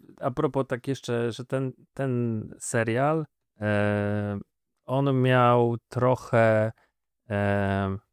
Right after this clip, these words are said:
bardzo, znaczy, to, to, żeby to ładnie ująć,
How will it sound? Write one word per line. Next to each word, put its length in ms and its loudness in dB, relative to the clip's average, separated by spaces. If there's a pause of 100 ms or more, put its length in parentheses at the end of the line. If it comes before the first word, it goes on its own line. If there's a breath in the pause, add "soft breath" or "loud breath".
(1300)
bardzo, 500 4
znaczy, 200 -4
to, 80 0
to, 180 -8
żeby 200 -2
to 100 0
ładnie 220 2
ująć, 260 -2